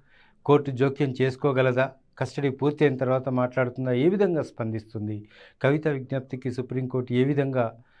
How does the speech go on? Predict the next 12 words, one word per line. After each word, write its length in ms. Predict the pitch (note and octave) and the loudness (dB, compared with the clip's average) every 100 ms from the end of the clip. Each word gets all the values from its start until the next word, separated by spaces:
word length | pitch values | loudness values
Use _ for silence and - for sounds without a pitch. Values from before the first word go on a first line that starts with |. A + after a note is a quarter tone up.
| _ - | _ -6
మాట్లాడుతుంది, 720 | A2+ A2 A#2+ A2 - A2+ A2+ | -4 0 -2 -2 -4 -2 -2
ఏ 220 | A2 A#2+ | -2 -2
విధంగా 300 | C3 C#3 B2+ | -2 -4 -4
స్పందిస్తుంది 680 | B2 - A2+ A2+ A#2 B2 A2+ | -6 -6 -4 -4 -6 -6 -4
అనే 140 | A2 | -4
అంశంపై 460 | G#2+ A2 G#2+ A2 A2+ | -4 -6 -8 -6 -2
ఆసక్తి 400 | A2+ A2+ - C3 | -2 -4 -10 -6
నెలకొంది. 360 | B2+ B2+ D3+ | -4 -2 -2
ఇక 120 | F#3 F#3 | 0 0
గతంలో 480 | C3+ D3 G3+ G3 | 0 0 0 0
మనం 260 | F#3 E3 D#3 E3+ | -2 -2 -2 -4
చూసాం, 420 | E3+ F3 B2 | -2 -2 -2